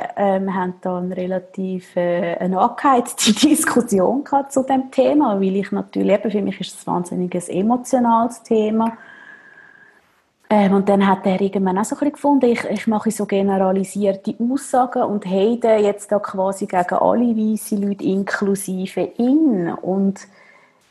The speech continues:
auf die einen Seite kann ich das verstehen, dass das so ankommt bei ihm. Auf der anderen Seite muss ich einfach wie auch sagen, also,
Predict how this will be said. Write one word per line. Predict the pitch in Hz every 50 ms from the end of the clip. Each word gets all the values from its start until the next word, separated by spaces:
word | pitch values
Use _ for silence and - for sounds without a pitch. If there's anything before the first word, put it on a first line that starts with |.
| _ _ _ _ _ _
auf | - -
die | - 233 -
einen | 190 214 262 269
Seite | - - 269 277 247
kann | 226 - 220 220 214
ich | 202 -
das | - 190 185 -
verstehen, | - 196 - - - - 190 180 185 196 220 262 320 381 403 - - _ _ _ _ _ _ _
dass | - 208 208 -
das | - 202 - - -
so | - 196 190 - -
ankommt | - - 76 - - - - 254 262 269 285 277 -
bei | - 285
ihm. | 254 254 277 311 320 302 -
Auf | - 196 -
der | - - -
anderen | 175 196 240 262 349 370 381 370
Seite | - 220 190 190 - 202 196 196 - - _ _ _ _ _ _ _ _ _ - -
muss | 202 202 196 190 190 -
ich | 196 190 202
einfach | 196 190 190 190 185 - 202
wie | 214 220 233
auch | 240 240 233 240 233
sagen, | - - 214 208 208 - 214 202 190 -
also, | - 190 180 - 190 190